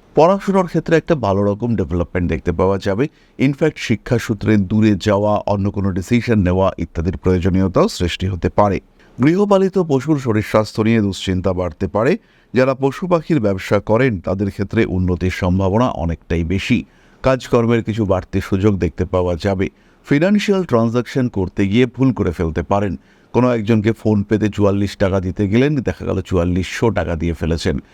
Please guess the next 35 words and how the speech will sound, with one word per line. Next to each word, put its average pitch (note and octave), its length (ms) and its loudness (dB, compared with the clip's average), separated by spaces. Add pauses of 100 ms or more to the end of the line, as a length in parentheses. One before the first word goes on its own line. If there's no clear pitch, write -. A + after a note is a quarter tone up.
(220)
কোনো D#3+ 160 2
একটা E3+ 280 0
বিষয় C#3 360 2
আপনি C3+ 180 -4
কিনতে A2 380 0
চাইছেন F#2+ 460 0
না, G#2+ 360 0 (340)
কিন্তু G3+ 400 4 (120)
ভুল A2+ 160 2
করে G2+ 200 0
কেনা G2 320 0
হয়ে F#2+ 300 -2
গেল। G2+ 460 0 (320)
কোনো C#3+ 160 2
একটা B2 340 0
জায়গায় G2+ 420 2
রং B2+ 440 2
ইনভেস্টমেন্ট G2 540 0
করে F#2 260 -2
ফেললেন। G#2 520 2 (280)
স্পেশালি D#3 440 0
যারা A#2+ 200 2
ট্রেডিং A#2+ 460 0
করেন F#2+ 340 0
তাদের F#2+ 260 2
ক্ষেত্রে G2 340 -2
রং G#2+ 400 0
ডিসিশন, C3+ 560 -2 (320)
রং D#3 300 2 (100)
টাইমিং A2+ 440 2 (140)
এই G#2+ 100 2
দুটোরই G2+ 360 0
কিন্তু F#2+ 260 -2
সম্ভাবনা F2+ 640 -2
রয়েছে। D2 400 -2